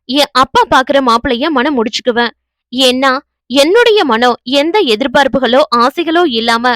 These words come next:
ரொம்பவும் சுத்தமா இருக்குது. இனிதான் எனக்குரியவனை அங்க நிறுத்தணும்." சொல்லிவிட்டு மடமடவென கீழிறங்கி வந்து விட்டாள் அஞ்சனா. "கோகுல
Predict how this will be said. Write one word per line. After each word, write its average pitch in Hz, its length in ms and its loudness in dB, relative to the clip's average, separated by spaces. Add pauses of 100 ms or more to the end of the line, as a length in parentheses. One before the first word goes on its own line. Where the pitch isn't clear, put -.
ரொம்பவும் 269 500 0
சுத்தமா 359 500 -2
இருக்குது. 233 420 -4 (720)
இனிதான் 302 440 2 (100)
எனக்குரியவனை 269 880 0
அங்க 302 300 0
நிறுத்தணும்." 240 480 0 (420)
சொல்லிவிட்டு 302 880 0 (320)
மடமடவென 349 720 2 (220)
கீழிறங்கி 302 480 0
வந்து 240 320 -2
விட்டாள் 233 400 -2 (120)
அஞ்சனா. 240 460 0 (1500)
"கோகுல 302 560 4